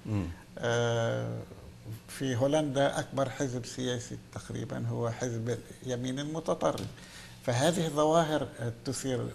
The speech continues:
Speaker 2: المخاوف. أولًا، بأنه بصورة عامة معناتها أنه الديمقراطية الأوروبية كما نعرفها قد تنحسر في المستقبل، وهذا أمر يضر ب-،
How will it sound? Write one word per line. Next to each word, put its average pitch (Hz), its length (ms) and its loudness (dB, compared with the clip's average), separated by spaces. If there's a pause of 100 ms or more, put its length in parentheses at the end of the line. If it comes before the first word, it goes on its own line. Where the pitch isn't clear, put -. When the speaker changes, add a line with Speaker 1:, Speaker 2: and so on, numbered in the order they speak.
(140)
Speaker 2:
المخاوف. 120 720 2
أولًا، 156 380 6
بأنه 123 380 -2 (340)
بصورة 156 300 4
عامة 127 320 2
معناتها 127 720 0
أنه 120 280 -2 (200)
الديمقراطية 131 800 0
الأوروبية 120 840 -4
كما 120 240 0
نعرفها 110 720 0 (420)
قد 123 80 0 (100)
تنحسر 127 460 2
في 117 220 -6
المستقبل، 120 580 -2
وهذا 131 520 4
أمر 135 240 0 (100)
يضر 135 480 2 (840)
ب-، 147 120 -6